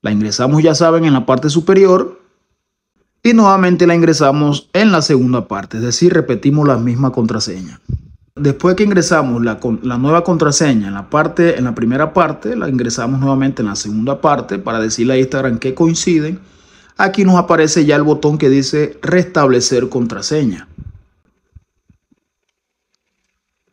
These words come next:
Luego nos va a aparecer esta sesión, no se preocupen, dice, "Se cerró tu sesión, vuelve a iniciar sesión". No te preocupes porque ya cambiaste la contraseña.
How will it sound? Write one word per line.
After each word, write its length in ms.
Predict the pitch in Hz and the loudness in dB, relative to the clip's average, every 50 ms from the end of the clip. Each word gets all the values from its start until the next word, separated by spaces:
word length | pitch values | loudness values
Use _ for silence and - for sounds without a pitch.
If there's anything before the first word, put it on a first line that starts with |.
| _ _ _ _ _ _ _ _ _ _ _ _ _ _ _ _ _ _ _ _ _ | _ _ _ _ _ _ _ _ _ _ _ _ _ _ _ _ _ _ _ _ _
Luego 400 | 175 180 202 202 185 180 180 185 | 2 4 4 6 4 4 4 4
nos 160 | 180 175 160 | 4 2 2
va 60 | 160 160 | 2 2
a 20 | |
aparecer 640 | 160 180 175 170 165 - 165 165 170 170 170 - - | 2 2 2 2 2 2 4 4 4 4 2 0 -2
esta 260 | 160 156 - 180 170 | -2 0 0 0 0
sesión, 580 | 170 190 180 185 - 202 170 165 170 196 254 - | 0 0 0 2 2 2 2 2 0 -2 -6 -6
no 300 | - 151 135 139 139 139 | -6 -4 -2 0 0 0
se 140 | 143 160 147 | 0 0 0
preocupen, 560 | - 165 165 165 - 160 156 - 175 160 139 | 0 0 0 2 2 2 2 2 0 0 2
dice, 340 | 131 131 131 - 151 143 - | 2 0 0 0 -2 -2 0
"Se 160 | - 151 131 | 2 0 0
cerró 300 | - 131 123 127 135 131 | 0 0 -2 0 0 0
tu 100 | 139 143 | 0 0
sesión, 580 | 139 151 135 - - 160 165 180 196 208 170 135 | 0 0 -2 0 2 2 2 2 2 0 0 2
vuelve 320 | 123 117 117 117 127 127 | 2 2 2 2 0 0
a 20 | |
iniciar 360 | 123 123 117 110 - 110 104 113 | -2 -2 -4 -4 -6 -6 -8 -8
sesión". 360 | 120 117 113 - 190 175 135 | -8 -6 -2 0 0 0 0
No 120 | 120 110 | 0 -2
te 100 | - 139 | -2 -2
preocupes 360 | - 160 143 135 160 175 208 208 | -2 -2 -2 0 0 0 0 0
porque 240 | - 139 120 113 107 | -2 -4 -4 -2 -4
ya 160 | 101 104 113 | -4 -4 -6
cambiaste 500 | - 117 117 123 127 127 127 - - 135 | -4 -2 -2 0 0 -2 -2 -4 -4 -4
la 100 | 131 131 | -4 -4
contraseña. 760 | - 143 139 143 151 151 151 - 165 139 127 135 170 226 | -4 -6 -6 -4 -4 -4 -2 0 0 0 0 0 -4 -6